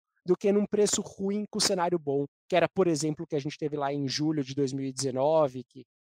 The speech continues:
tava um oba-oba e a pessoal investiu em A B cinquenta I P C A mais três e meio,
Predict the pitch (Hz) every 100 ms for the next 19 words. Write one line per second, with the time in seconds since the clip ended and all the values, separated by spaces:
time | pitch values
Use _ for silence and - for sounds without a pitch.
0 | - 147 156 156 151 156 151 156 185 202
1 | 196 190 180 - 170 175 180 - 180 175
2 | 165 160 160 190 - 160 165 165 - 165
3 | 165 151 156 - 160 156 160 160 131 120